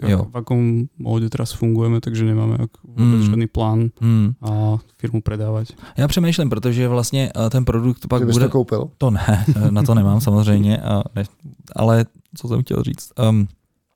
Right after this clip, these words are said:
Speaker 1: že ono, když děláš vlastně produkt, tak tě to baví první, dejme tomu,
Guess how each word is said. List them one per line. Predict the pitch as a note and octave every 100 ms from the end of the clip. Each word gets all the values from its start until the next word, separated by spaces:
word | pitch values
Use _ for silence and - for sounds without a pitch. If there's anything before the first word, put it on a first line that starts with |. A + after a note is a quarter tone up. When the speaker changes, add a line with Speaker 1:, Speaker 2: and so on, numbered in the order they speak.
| _ _ -
Speaker 1:
že | B2 G#2
ono, | G2 A2
když | G#2
děláš | G2+ G#2+
vlastně | G2+ -
produkt, | A#2 G#2 A2 - - - - -
tak | - G#2
tě | A2+
to | G#2+
baví | G2+ G2+ A2 A2 G#2+ G#2+ - -
první, | F#2 G2 G2+ F#2+
dejme | F#2+ F2+
tomu, | - G2 F#2+